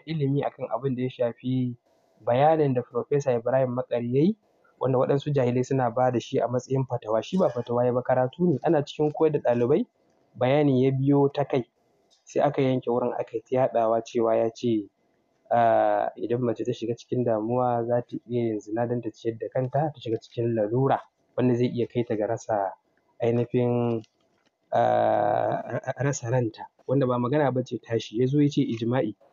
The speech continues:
Aka samu masu ɗan guntun ilimi daga cikinsu suka fito suna ta rashin kunya. Suna ta cewa ai ba ijma'i ba ne, ba ijma'i ba ne. Although Professor Ibrahim Makari ya fito ya yi ƙarin bayani. Kuma mu ma mun gaya musu cikin gwargwadon abin da Allah ya sanar da mu.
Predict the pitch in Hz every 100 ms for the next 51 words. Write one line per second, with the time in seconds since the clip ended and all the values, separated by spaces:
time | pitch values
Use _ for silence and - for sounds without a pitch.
0 | _ - 143 160 139 143 147 131 - 156
1 | 170 156 175 165 175 165 185 160 151 147
2 | 123 - - 160 147 151 143 156 185 185
3 | _ 165 151 151 160 139 123 139 143 117
4 | _ _ _ _ _ _ - 127 123 127
5 | 135 131 135 131 123 117 113 131 139 120
6 | 131 127 120 113 - 107 113 131 120 123
7 | 131 127 110 123 147 - 120 143 143 123
8 | 117 127 127 127 139 143 143 139 139 143
9 | 139 139 143 127 117 117 110 - _ _
10 | _ _ _ 135 135 135 139 139 143 151
11 | 147 156 139 131 127 131 120 - - 131
12 | 127 117 - 143 120 127 120 120 117 113
13 | - 120 120 113 160